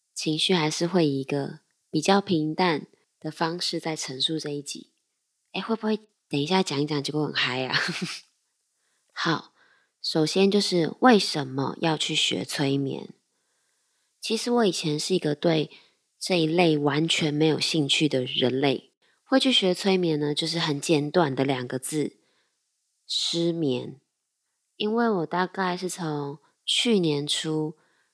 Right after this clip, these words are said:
开始失眠的，然后那时候我有在看中医，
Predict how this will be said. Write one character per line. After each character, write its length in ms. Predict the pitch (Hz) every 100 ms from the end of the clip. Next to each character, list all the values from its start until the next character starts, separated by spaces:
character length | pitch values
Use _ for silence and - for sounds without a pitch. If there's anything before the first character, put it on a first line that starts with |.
| _ -
开 320 | - 185 190
始 340 | 185 147 143
失 400 | - - - 165
眠 320 | 170 143 131 135
的， 180 | - - _ - - _
然 100 | 185
后 60 | 220
那 140 | 247
时 160 | 240 208
候 180 | 220 202
我 120 | 185
有 100 | 156
在 180 | 160 160
看 300 | - 170 151
中 340 | - 143 143
医， 340 | 135 135 139